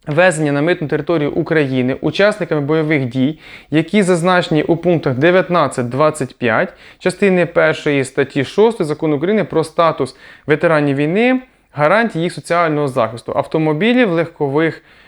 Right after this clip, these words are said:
е, у кількості не більше однієї одиниці, що відповідає товарній позиції вісімдесят сім нуль три, згідно У К Т З у митному режимі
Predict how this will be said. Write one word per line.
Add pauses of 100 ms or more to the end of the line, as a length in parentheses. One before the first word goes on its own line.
(140)
е,
у
кількості
не
більше
однієї
одиниці,
що
відповідає
товарній
позиції
вісімдесят
сім
нуль
три, (280)
згідно
У
К
Т
З (160)
у (320)
митному
режимі